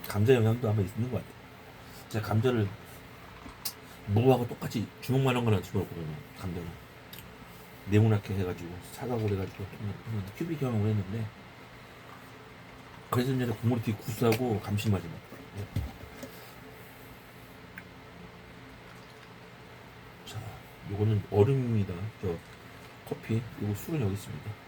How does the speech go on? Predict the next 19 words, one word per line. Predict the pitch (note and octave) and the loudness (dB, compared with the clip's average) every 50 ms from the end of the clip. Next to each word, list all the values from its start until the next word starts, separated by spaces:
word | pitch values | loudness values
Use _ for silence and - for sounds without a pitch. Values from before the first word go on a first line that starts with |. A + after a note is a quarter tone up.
| - - - | -16 -12 -8
다 | |
녹았네. | F#2 G2 G2+ G2+ - - - - - - - - - - - - - - - - - - - - - - - - - - - - | -4 -2 0 0 0 -2 -6 -10 -14 -18 -18 -18 -18 -18 -18 -18 -18 -18 -16 -10 -8 -8 -8 -10 -12 -18 -18 -18 -16 -16 -16 -14
자, | - - - - - - - - - - - - - - - - - - - - - - | -14 -16 -16 -16 -18 -18 -18 -18 -18 -18 -18 -18 -16 -16 -16 -16 -16 -18 -18 -16 -10 -8
하나 | B2+ C3 C3+ B2 A2+ - | -4 -2 -2 -2 -2 -4
쭉 | - - E3 D3 - | -6 -8 -8 -4 0
한번 | D3+ D3 C#3+ B2+ G#2 - - - - - - - - - - - - - - - - - - - - - - - - - - - | 2 4 4 4 2 0 -6 -16 -18 -18 -18 -18 -18 -18 -18 -20 -20 -18 -16 -16 -16 -16 -16 -18 -18 -18 -18 -18 -18 -18 -8 -4
들이키겠습니다. | - A2+ - - B2 A2 G#2+ - G2+ G2 F#2 - | -2 -2 -2 0 0 0 0 0 0 -2 -2 -2
자, | - - - - - - - - - | -6 -10 -10 -12 -16 -18 -18 -10 -4
아유, | - A#2 A2 G#2 | -2 0 0 0
이렇게, | G2 - - - - - - - - A2 G#2+ - - | 0 -2 -8 -16 -16 -16 -14 -10 -10 -12 -12 -12 -14
이렇게 | - - - B2 | -10 -4 0 0
먹게. | G#2 G2+ - - G#2 G2+ - - - - - - - - - - - | 0 0 -2 -4 -6 -6 -6 -6 -4 -4 -4 -4 -6 -18 -18 -14 -6
이게 | - A2 | -2 0
나을 | G2 F#2+ F#2+ - | 0 0 0 -4
것 | - - - | -8 -10 -12
같아요. | - - | -12 -14
자, | - - - | -14 -14 -14
자. | - - - - - - - - - - - - - - - - - | -16 -16 -16 -16 -18 -18 -18 -18 -18 -18 -18 -18 -18 -18 -16 -10 -6
짠! | E3 E3+ E3+ E3 D#3+ D#3+ D#3+ | -4 -2 -2 -2 -2 -2 -4